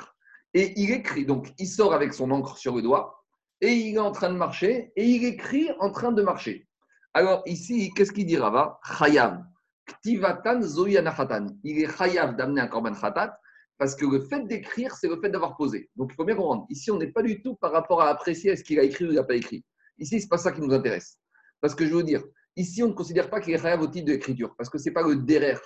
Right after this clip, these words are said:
c'est pas la manière d'écrire en marchant. Donc on a déjà dit, Melechet Macha Shevet Shabbat, quand est-ce que tu transgresses Shabbat ? Quand tu as fait la Macha dans la, dans la manière de faire. Est-ce qu'on écrit en marchant ? Non. Donc, par rapport au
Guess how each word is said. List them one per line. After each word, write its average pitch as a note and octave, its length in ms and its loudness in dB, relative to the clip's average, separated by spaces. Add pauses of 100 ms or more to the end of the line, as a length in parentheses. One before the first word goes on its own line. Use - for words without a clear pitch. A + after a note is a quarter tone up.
(300)
c'est D#3 160 -6
pas D#3 120 0
la C#3 160 4
manière D3+ 560 0
d'écrire C#3 480 -2
en C3+ 80 2
marchant. C3 360 -4 (340)
Donc B2 140 -2
on C#3+ 80 2
a C#3+ 60 4
déjà C#3+ 180 4
dit, C#3 220 -2
Melechet C#3 480 2
Macha B2+ 280 -4
Shevet C3+ 280 2
Shabbat, C3+ 380 0 (260)
quand C#3 180 -2
est-ce F#3+ 80 2
que - 60 -10
tu C#3 100 -4
transgresses A#2+ 320 -8
Shabbat ? C3+ 340 -6
Quand B2+ 100 -12
tu B2 60 -8
as B2 40 -10
fait C3+ 100 -6
la B2 80 0
Macha B2+ 380 -6
dans D3 120 -2
la, C3 220 -2 (160)
dans C3+ 140 0
la C3+ 120 2
manière F3 600 2
de D#3 140 -2
faire. C3+ 240 2 (320)
Est-ce C3+ 100 -2
qu'on F3+ 160 0
écrit E3+ 240 -4
en E3 60 0
marchant ? D#3+ 420 -2
Non. C3+ 240 0 (320)
Donc, C3+ 220 0
par F#3+ 100 0
rapport G3+ 240 2
au F#3 80 4